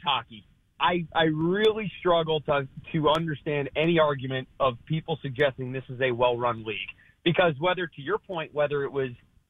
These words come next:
A-, I mean, Anaheim, Vegas, Ottawa, the N H L, the player, his agents, at the end of the day, it, it, it, you're only left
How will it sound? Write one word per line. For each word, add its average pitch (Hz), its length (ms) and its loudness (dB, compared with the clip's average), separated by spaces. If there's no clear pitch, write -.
A-, 160 140 2
I 151 60 2
mean, 135 260 0
Anaheim, 180 640 4
Vegas, 175 400 2
Ottawa, 175 440 2
the 127 160 -4
N 165 120 2
H 185 180 -2
L, 175 240 4
the 131 80 -4
player, 185 480 2
his 131 220 2
agents, 175 420 2
at 170 140 2
the 185 160 2
end 277 160 2
of 269 60 -2
the 196 80 2
day, 143 460 2
it, 208 140 0
it, 220 120 -4
it, - 180 -4
you're 214 260 4
only 330 280 -2
left 185 340 0